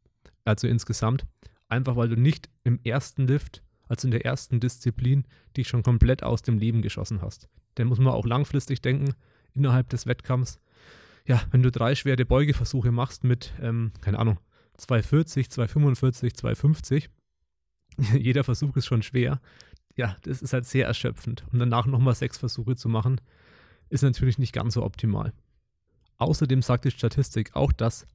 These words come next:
einiges schieflaufen wird, wenn man den ersten Versuch der Kniebeuge nicht gültig bekommt. Das heißt, nutzt die Kniebeuge bitte nicht, <laughs> um herauszufinden, wer den höchsten Opener machen kann, sondern schaut einfach, dass ihr vor allem in der Kniebeuge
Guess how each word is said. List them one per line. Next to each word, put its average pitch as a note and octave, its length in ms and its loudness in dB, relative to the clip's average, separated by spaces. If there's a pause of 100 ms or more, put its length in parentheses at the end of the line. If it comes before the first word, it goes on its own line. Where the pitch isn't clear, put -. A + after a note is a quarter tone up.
einiges C3+ 440 4
schieflaufen A#2 640 0
wird, B2+ 160 2
wenn A#2+ 100 2
man A#2+ 100 0
den A#2+ 180 0
ersten B2+ 400 -2
Versuch D3 380 0
der B2 140 0
Kniebeuge B2+ 600 4 (280)
nicht D3 360 4
gültig C#3+ 300 4
bekommt. G2+ 360 -4
Das - 140 -6
heißt, - 400 -4
nutzt C3 240 -4
die B2+ 60 -2
Kniebeuge C#3 480 2
bitte B2+ 240 2
nicht, D3+ 320 0 (180)
<laughs> - 220 4
um D3+ 100 8
herauszufinden, B2+ 680 0
wer A#2+ 100 -2
den A#2 100 -2
höchsten B2 320 -2
Opener A#2+ 320 0
machen G#2 280 -2
kann, C3 220 -2 (340)
sondern C#3 500 -2 (200)
schaut C3 320 -2
einfach, C3 300 -4
dass - 220 -8
ihr A#2 60 -2
vor - 200 -8
allem C#3+ 160 0
in C3 80 2
der B2 120 -2
Kniebeuge C3+ 680 0